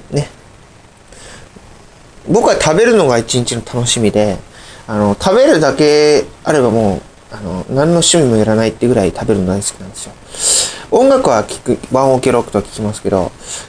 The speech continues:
まあ、やっぱり食べることが今すごいかな。うん。小学校六年生からずーっ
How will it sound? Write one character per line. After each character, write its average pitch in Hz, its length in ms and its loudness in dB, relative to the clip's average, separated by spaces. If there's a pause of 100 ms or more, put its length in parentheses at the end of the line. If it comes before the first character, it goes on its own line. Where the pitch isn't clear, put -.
(140)
ま 196 280 2
あ、 175 80 2
や 160 100 2
っ - 80 -8
ぱ 202 120 0
り 165 100 0
食 160 160 0
べ 214 80 4
る 208 100 2
こ 160 100 2
と 135 80 2
が 127 80 2
今 120 140 2
す - 180 -2
ご 151 140 2
い 170 60 2
か 135 120 0
な。 117 240 0 (360)
う 143 80 0
ん。 123 360 0 (1080)
小 208 300 2
学 277 180 4
校 156 140 2
六 131 200 2
年 160 160 4
生 135 160 2
か 120 100 0
ら 104 60 0
ず 311 640 0
ー - 40 -12
っ - 40 -20